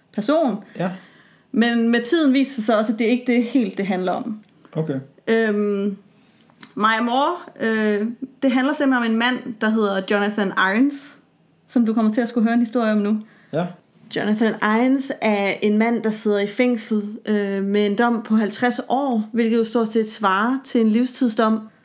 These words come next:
Speaker 1: Øh, og det er en mand, som Maya Moore, hun har kendt, siden hun var atten år gammel. Det var simpelthen dengang, hun spillede for Yukon. Det er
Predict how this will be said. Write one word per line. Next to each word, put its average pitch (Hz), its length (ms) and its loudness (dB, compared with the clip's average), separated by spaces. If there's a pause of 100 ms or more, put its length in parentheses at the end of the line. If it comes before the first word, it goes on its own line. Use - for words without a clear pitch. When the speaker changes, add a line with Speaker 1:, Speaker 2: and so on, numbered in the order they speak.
(180)
Speaker 1:
Øh, 214 160 2 (220)
og 214 120 0
det 262 300 2 (100)
er 214 180 2
en 214 100 2
mand, 254 220 2
som 233 200 -2
Maya 208 240 2
Moore, 240 480 0
hun 254 180 2
har 226 80 0
kendt, 226 260 0
siden 233 180 0
hun 220 120 2
var 190 280 0
atten 233 240 2
år 190 120 2
gammel. 208 280 2 (960)
Det 254 100 2
var 226 80 0
simpelthen 233 340 0
dengang, 214 320 0
hun 214 120 2
spillede 240 340 0
for 247 200 -4
Yukon. 247 480 0 (880)
Det 247 220 2
er 208 120 0